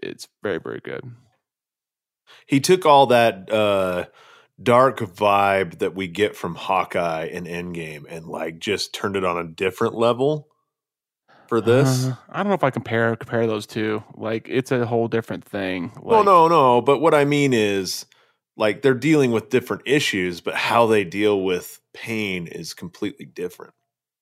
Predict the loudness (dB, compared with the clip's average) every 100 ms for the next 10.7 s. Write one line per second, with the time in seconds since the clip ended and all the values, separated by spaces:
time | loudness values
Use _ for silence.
0 | _ _ _ -6 -6 -12 _ -12 -8 -4
1 | -2 -2 -4 -6 -6 -8 -8 -4 -4 -4
2 | -12 -10 -8 -6 -8 -12 _ _ _ _
3 | -16 -4 -4 -4 -10 -12 -10 -12 _ -6
4 | -4 0 0 0 -6 -6 -6 -8 -6 -4
5 | -2 -4 -10 _ _ _ _ _ -18 _
6 | -14 -10 -10 -6 -4 -4 -8 _ _ _
7 | -20 -18 -8 -8 -6 -8 -4 -4 -4 -8
8 | -8 -8 -6 -8 -8 -16 -8 -6 -6 -8
9 | -10 -8 -8 -10 -10 -8 -8 -10 -14 -14
10 | -14 -12 -16 -16 -18 -18